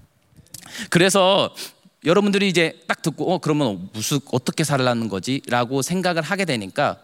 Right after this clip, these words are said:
본문의 저자도 똑같이 생각하겠죠. 그래서 어떻게 하냐면 앞에 예화를 들어줍니다. 이렇게 살면 된다라고 예화를 들어주는데 그게 바로 삭개오입니다. 사실 누가복음 십구 장 본문은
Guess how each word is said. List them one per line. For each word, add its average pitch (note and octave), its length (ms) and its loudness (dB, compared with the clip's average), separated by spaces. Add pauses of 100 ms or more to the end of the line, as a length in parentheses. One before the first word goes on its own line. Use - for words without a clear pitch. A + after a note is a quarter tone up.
(120)
본문의 F3 340 0
저자도 B2+ 360 0
똑같이 - 340 -2
생각하겠죠. C3+ 640 -4 (440)
그래서 F3 240 2
어떻게 F#3+ 300 0
하냐면 D#3 500 2 (300)
앞에 D#3 520 0
예화를 D3 800 0
들어줍니다. F#2 600 -4 (160)
이렇게 E3+ 360 0
살면 D3+ 380 -2
된다라고 G#2 540 -2
예화를 G2 200 0
들어주는데 G2 320 -2
그게 A#2 280 -2
바로 C3 360 2 (380)
삭개오입니다. G2+ 1040 -2 (760)
사실 F3+ 540 2
누가복음 E3+ 440 2
십구 G3 300 -2
장 F#3+ 160 2
본문은 C#3+ 680 2